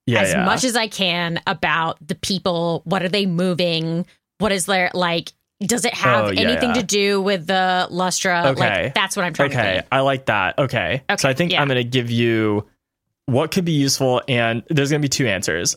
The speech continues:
Speaker 1: One's gonna be sort of what's not what they seem and what could be useful. And then
Speaker 2: Mm-hmm.
Speaker 1: the second one's going to be who's really in control here.
Speaker 2: Mm.
Speaker 1: So the first one, so you're looking for equipment to kind of try to break through this,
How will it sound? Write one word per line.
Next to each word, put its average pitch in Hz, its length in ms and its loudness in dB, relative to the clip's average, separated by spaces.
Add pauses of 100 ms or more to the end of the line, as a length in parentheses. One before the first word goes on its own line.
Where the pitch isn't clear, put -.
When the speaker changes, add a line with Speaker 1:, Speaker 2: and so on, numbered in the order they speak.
(140)
Speaker 1:
One's 143 240 0
gonna 151 160 0
be 131 440 0 (460)
sort 120 160 2
of 107 160 -4
what's 131 300 0
not 127 160 2
what 117 80 0
they 117 100 0
seem 117 320 0
and 107 100 0
what 110 140 0
could 113 140 -2
be 101 80 0
useful. 160 640 0 (720)
And 127 120 2
then 117 120 2
Speaker 2:
Mm-hmm. 107 100 -2
Speaker 1:
the 107 80 0
second 110 400 0
one's 101 240 0
going 101 200 0
to 113 100 -8
be 104 100 0
who's 98 240 -2
really 87 160 0
in - 80 -4
control - 300 -8
here. - 340 -4 (680)
Speaker 2:
Mm. 165 380 -6 (220)
Speaker 1:
So 156 120 2
the 127 120 2
first 175 360 0
one, 104 480 0 (600)
so - 80 0
you're 151 240 2
looking 147 400 0
for 117 160 0
equipment 110 460 -2
to 120 80 -2
kind 117 180 0
of 101 180 -4
try 107 200 0
to 98 80 -2
break 104 340 -2
through 101 320 -2
this, - 560 -2